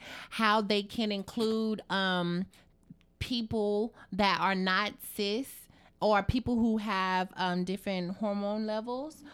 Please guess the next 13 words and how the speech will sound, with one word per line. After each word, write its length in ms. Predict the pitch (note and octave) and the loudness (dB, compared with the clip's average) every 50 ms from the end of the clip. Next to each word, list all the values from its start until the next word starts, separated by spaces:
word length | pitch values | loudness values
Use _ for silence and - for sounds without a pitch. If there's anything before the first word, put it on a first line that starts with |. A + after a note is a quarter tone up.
| - A3 | -14 -6
or 200 | - G#3 A3 A3+ | -2 -2 -2 -2
people 340 | A3+ - C4+ B3 - C4 C4+ | 0 -2 -2 -2 0 -2 -2
who 200 | B3 C4+ B3+ B3+ | 0 -2 -2 -2
have, 340 | A3+ B3 A#3+ B3 D4+ D#4 C#4+ D4 - | -2 -2 -4 -2 -2 -4 -4 -4 -4
um, 300 | F#3 G3+ G3 F#3+ G3 G3+ | -4 -2 -2 -2 -2 -2
taken 440 | - A3 G3 F#3+ - F#3+ F#3 F3+ F#3+ | -2 -4 -6 -4 -4 -2 0 0 0
hormones 760 | F3+ G3 G3 F#3 F#3 F3 E3+ E3 E3 D#3+ D#3+ D#3+ F3 - - - - - - - - - | 0 0 0 0 0 0 0 0 -2 -2 -2 -2 -4 -6 -8 -18 -18 -20 -20 -14 -6 0
and 280 | G3 G3 F#3+ F#3 G3 | 2 2 4 4 2
how 200 | G3 - G#3+ G#3 | 2 2 2 2
they 140 | G#3 G#3 G#3 | 2 0 -2
can 160 | G#3 - A3+ | 0 0 0
include 440 | F#3 F3 E3 - - A3 G#3+ G#3+ G3 | 0 0 -2 -4 -4 -2 -2 -2 -2
that 360 | F#3+ F3 E3+ E3+ E3 E3 - | 0 0 0 0 0 -2 -4